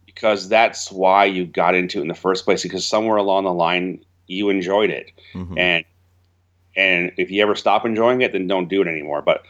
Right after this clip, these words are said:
Speaker 1: I think those would just be the things I would say. My philosophy is just have fun.
Speaker 2: Right. That's a good one. <laughs> That's a good
Speaker 1: Yeah.
Speaker 2: philosophy.
Speaker 1: <laughs>
Speaker 2: I, I sometimes, I mean, I, I feel like as a,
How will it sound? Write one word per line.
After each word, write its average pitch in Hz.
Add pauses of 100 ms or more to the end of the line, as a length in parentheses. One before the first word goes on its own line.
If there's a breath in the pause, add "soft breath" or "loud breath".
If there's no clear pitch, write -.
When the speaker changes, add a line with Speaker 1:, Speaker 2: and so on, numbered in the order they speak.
(340 soft breath)
Speaker 1:
I 90
think 123
those 117
would 101
just 98
be 101
the 90
things 90
I 87
would 78
say. 80
My 78
philosophy 92
is 82
just 82
have 73
fun. 53 (420)
Speaker 2:
Right. 85 (600)
That's 120
a 123
good 85
one. 104 (180)
<laughs> -
That's 110
a 104
good 104
Speaker 1:
Yeah. -
Speaker 2:
philosophy. 92 (100)
Speaker 1:
<laughs> 170
Speaker 2:
I, 160
I 135
sometimes, 139 (640 soft breath)
I -
mean, 113
I, 101
I 110
feel 131
like 107
as 101
a, 87